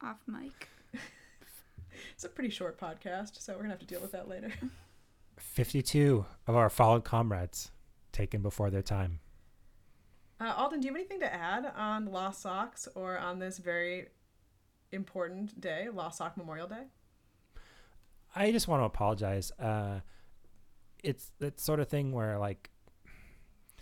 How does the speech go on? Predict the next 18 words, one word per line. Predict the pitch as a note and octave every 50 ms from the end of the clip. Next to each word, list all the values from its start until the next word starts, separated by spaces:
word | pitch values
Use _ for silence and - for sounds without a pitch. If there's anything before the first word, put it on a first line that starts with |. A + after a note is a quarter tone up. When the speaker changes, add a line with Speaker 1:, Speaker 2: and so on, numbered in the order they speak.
| - - - - -
Speaker 3:
you | - C#3
know, | C3 A#2+ A2+ A2+ G#2+ G#2 G#2+ - - _ -
at | B2+ A2+
a | A2+ A2+
certain | - C3+ C3+ B2+ A2+
point | - C3 A#2+ A#2+
of | G#2+ A#2
your | A#2 A2
life, | A2 G#2+ G#2+ A2+ - -
you're | G#2+ -
thinking | - A2+ G2+ A2 G#2+
about | G2+ G#2 G2 - -
your | G#2+
lost | G2+ G2+ G2 G2 - -
socks, | - G#2 G2 G2+ G2+ - - - -
like, | G#2 F#2+ F#2 G#2
every | G2+ F2+ F#2+ G2+ F#2+
week. | F#2 F#2 F#2 G#2 - -